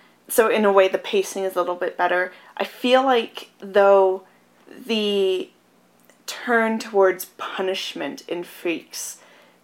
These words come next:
feels a lot more terrifying because you spent half the movie getting to know these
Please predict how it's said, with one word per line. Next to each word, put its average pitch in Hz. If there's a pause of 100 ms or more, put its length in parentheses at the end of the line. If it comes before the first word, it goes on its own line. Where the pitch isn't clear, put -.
(140)
feels 196
a 190
lot 185
more 175
terrifying 190
because 190
you 190
spent 208
half -
the 202
movie 190
getting 180
to -
know 175 (400)
these 175